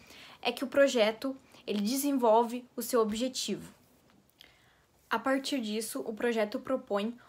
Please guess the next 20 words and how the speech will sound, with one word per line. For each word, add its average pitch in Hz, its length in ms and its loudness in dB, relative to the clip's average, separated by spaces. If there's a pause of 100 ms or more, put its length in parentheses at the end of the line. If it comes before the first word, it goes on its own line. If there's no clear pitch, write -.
(160)
o 233 80 -4
uso 262 340 0
de - 100 -8
tecnologias 254 920 0
e 233 60 -4
metodologias 233 760 -2
ativas 254 720 -2 (480)
para 226 300 2 (180)
tornar 226 360 2
mais 247 260 0
efetiva 285 880 -2
essa 220 240 -4
construção 262 640 0
do 254 80 -2
conhecimento 226 640 -4
do 220 60 -2
estudante 214 720 -2 (300)
das 214 120 -4
séries 240 280 0
finais 247 600 2